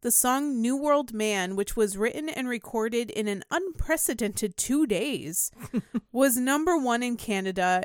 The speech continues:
Speaker 1: and number ten in the U S, the
Speaker 2: Shit.
Speaker 1: highest position any of their songs ever got in the U S.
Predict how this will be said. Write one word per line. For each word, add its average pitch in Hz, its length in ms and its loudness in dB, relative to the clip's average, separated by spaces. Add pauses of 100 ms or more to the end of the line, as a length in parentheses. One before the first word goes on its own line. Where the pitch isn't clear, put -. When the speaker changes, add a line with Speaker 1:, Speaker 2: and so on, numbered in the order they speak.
Speaker 1:
and 208 160 0
number 240 260 0
ten 208 400 -2
in 196 140 -4
the 196 80 -4 (160)
U 180 80 0
S, 170 340 0
the 226 120 2
Speaker 2:
Shit. 226 80 0
Speaker 1:
highest 269 360 2
position 240 640 0
any 247 300 0
of 233 100 -2
their 202 140 -2
songs 196 400 0
ever 233 240 -2
got 180 340 -2
in 175 140 -6
the 165 100 -4
U 156 160 -2
S. 131 400 -2